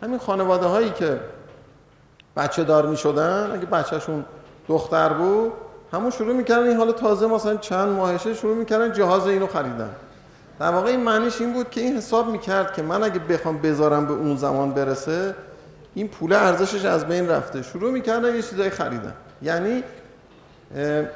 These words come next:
اینی که ما، می‌خوام اینو بگم بهتون که می‌گن یه عده‌ای احتکار می‌کنن.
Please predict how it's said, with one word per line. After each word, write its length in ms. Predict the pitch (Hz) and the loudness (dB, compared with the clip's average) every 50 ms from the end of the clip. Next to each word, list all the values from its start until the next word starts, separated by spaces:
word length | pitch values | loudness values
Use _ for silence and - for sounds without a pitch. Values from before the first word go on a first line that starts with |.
| - - - - - - - - - - - - - - - - - | -14 -18 -20 -20 -20 -20 -20 -20 -20 -20 -20 -20 -20 -20 -20 -10 -6
اینی 260 | 190 220 254 269 254 | -4 -2 -2 -2 -4
که 160 | - 247 220 | -2 -2 -2
ما، 340 | 214 196 214 220 190 - 143 | 0 2 0 0 0 0 -4
می‌خوام 240 | 156 - 220 220 220 | -2 2 2 4 4
اینو 220 | 220 214 196 170 | 6 6 6 6
بگم 340 | 139 131 117 117 110 107 110 | 4 4 2 2 -2 0 0
بهتون 380 | 113 107 101 - - 107 92 90 90 - - - - - - | 0 0 0 -2 -6 -8 -10 -10 -12 -16 -20 -20 -20 -20 -8
که 300 | - 156 139 123 107 - - - - - - - - - - - - - - - - | -4 -2 -2 -2 -2 -4 -8 -14 -16 -20 -20 -20 -20 -20 -20 -20 -20 -20 -20 -18 -10
می‌گن 480 | 143 151 156 143 175 196 220 233 226 214 208 | -8 -8 -6 -4 -2 0 0 0 -2 0 2
یه 140 | 220 226 | 2 2
عده‌ای 360 | 226 214 - 196 220 240 233 - | 2 2 2 0 0 0 0 -2
احتکار 720 | - 190 185 165 - - - 180 165 - 202 196 208 208 | -2 -2 -2 -2 -2 -2 -2 -2 0 2 4 6 6 6
می‌کنن. 420 | 180 165 131 - 131 113 110 98 | 6 4 2 2 0 -2 -2 -2